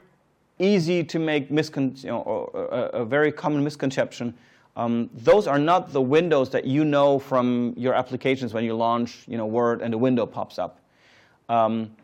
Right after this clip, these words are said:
those objects are on a much higher level, right? They're up there on the application U I toolkit level. The application Word puzzles together something that you call a window as a user,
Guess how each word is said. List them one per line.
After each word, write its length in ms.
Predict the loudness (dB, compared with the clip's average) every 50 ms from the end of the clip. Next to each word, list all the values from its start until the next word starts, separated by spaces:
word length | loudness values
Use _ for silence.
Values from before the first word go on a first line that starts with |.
| _ _ _
those 280 | 4 6 6 8 8 6
objects 420 | 6 4 4 4 0 -4 -4 -4 -2 2
are 160 | 2 4 4
on 100 | 4 4
a 40 | 4
much 180 | 4 2 2
higher 220 | 0 0 2 2 4
level, 300 | 2 2 0 0 -8 -8
right? 180 | -8 -8 -4 0
They're 320 | 2 2 4 2 2 0
up 260 | -2 -4 -4 -6 _ -6
there 260 | -2 0 2 2 2 0
on 160 | 0 -2 -2
the 240 | -2 -2 -2 -4 -4
application 760 | -6 -8 -8 -10 -6 -2 -2 -2 -2 -4 -4 -4 -2 -4 -4
U 160 | -4 -4 -2
I 100 | -2 -2
toolkit 380 | -2 -4 -8 -8 -8 -8 -10 -10
level. 180 | -10 -10 -8 -6
The 140 | -2 -2
application 680 | -2 -2 -4 -8 -2 2 2 2 2 0 -2 -4 -4 -4 -8 _ _ -4
Word 420 | 0 2 4 6 4 4 2 0 -8 _ _ _ _ _ _ _ -4
puzzles 380 | 2 2 4 4 4 0 0
together 540 | 0 -2 2 4 4 4 4 4 2 2 0 -2 -12
something 400 | -4 0 0 0 0 -2 -2 -2
that 120 | -2 0
you 140 | 0 0 0
call 300 | 2 2 4 4 4 2
a 60 | 0 -2
window 420 | -2 -2 -2 0 0 0 0 0
as 160 | -4 -6 -6
a 60 | -6
user, 480 | -2 0 0 0 0 -2 -2 -4 -4 -6